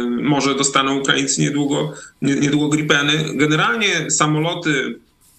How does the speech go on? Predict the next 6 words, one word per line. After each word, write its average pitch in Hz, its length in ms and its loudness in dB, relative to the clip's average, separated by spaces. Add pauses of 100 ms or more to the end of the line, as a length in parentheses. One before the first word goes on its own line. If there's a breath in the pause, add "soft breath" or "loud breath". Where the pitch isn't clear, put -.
nowe, 151 320 0
znaczy 143 260 0
tej, 156 140 2 (100)
no, 135 260 -4 (500)
zachodnie 180 400 2
samoloty, 156 680 0